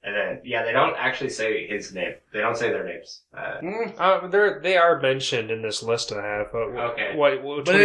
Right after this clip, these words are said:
Speaker 2: the
Speaker 3: twenty-one.
Speaker 2: anime, they do not say their names.
Speaker 1: Yeah.
Speaker 3: I was gonna say, okay, Daddy's name is Soichiro Takagi.
Speaker 1: Okay.
Speaker 2: Slash badass.
Speaker 3: Slash
Speaker 1: <laughs>
Speaker 3: badass. And Mommy is Yuriko Takagi.
Speaker 2: Slash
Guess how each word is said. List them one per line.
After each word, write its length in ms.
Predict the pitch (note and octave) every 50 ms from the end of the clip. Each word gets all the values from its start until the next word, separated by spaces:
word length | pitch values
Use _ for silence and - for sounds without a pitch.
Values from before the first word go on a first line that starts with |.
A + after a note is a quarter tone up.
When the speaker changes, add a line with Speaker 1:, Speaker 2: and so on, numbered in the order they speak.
| G3+
Speaker 2:
the 60 | G3
Speaker 3:
twenty-one. 320 | G3+ G#3 A3 A3+ G#3+ G3+ F3+
Speaker 2:
anime, 180 | E3 D#3 D3+
they 60 | D#3 D#3
do 140 | C3+ D3 D3+
not 260 | D3+ D3 C#3+ C#3 B2+
say 140 | - A#2+ A#2
their 100 | A2 A2
names. 220 | A2 G#2+ G#2 - _ _ _
Speaker 1:
Yeah. 240 | - B2 - - - - - _ _ -
Speaker 3:
I 40 | D#3
was 200 | D#3 D3 C3+ C3
gonna 120 | C3 A#2+ A#2+
say, 40 | B2
okay, 160 | B2 A#2+ A2+
Daddy's 480 | A2 C3 C#3 D#3 F3 F3+ G3 G3 E3 D#3+
name 380 | D#3+ D#3+ D#3+ D#3+ D#3+ D#3+ D#3
is 380 | D3+ D3 C#3+ C3+ C3+ - - _ _ _ _
Soichiro 1700 | - - - - - - C3+ C3 C3 C3 C3 C3 B2+ B2+ B2+ C3 C#3+ D#3 - - - - - D#3 D3+ D3 D#3 D#3 D#3 D#3 D#3 D3+ D3+ D3
Takagi. 720 | D3 - C#3+ C#3 - C#3+ D3 D3+ D#3 D#3+ E3 F3 F3+ F3+ _ _ _ _ -
Speaker 1:
Okay. 140 | - - -
Speaker 2:
Slash 460 | - - C#3 C3+ C3+ B2+ B2+ - -
badass. 600 | - G#2+ G2+ G2+ G2+ G#2+ A2 B2+ C3+ - - - -
Speaker 3:
Slash 440 | - - C#3 C3 B2+ B2 - -
Speaker 1:
<laughs> 40 | -
Speaker 3:
badass. 800 | - A#2+ G#2+ G#2 G#2 G#2 G#2 G#2+ A2+ C3 D#3 D#3+ - - - C#3+
And 480 | C#3 C3 C3 C3 C3+ C3+ C3 B2+ B2
Mommy 540 | B2 B2+ C3+ D#3 E3+ E3+ D#3+ D#3 D3+ D3 C#3+
is 640 | B2+ C3+ C3 B2+ B2+ C3 B2+ C3 B2 A#2 A#2 - - _ _ _ _ _ _ -
Yuriko 840 | B2 B2 A#2+ A#2+ C3 C#3+ C#3+ C#3+ - C#3 B2+ B2 A#2 A2+ A2+ A2 -
Takagi. 540 | - A2+ - - G#2+ G#2+ G#2+ G#2 E2+ - - _
Speaker 2:
Slash 500 | - - - D#3+ D3 C#3 C3+ B2+ C3 -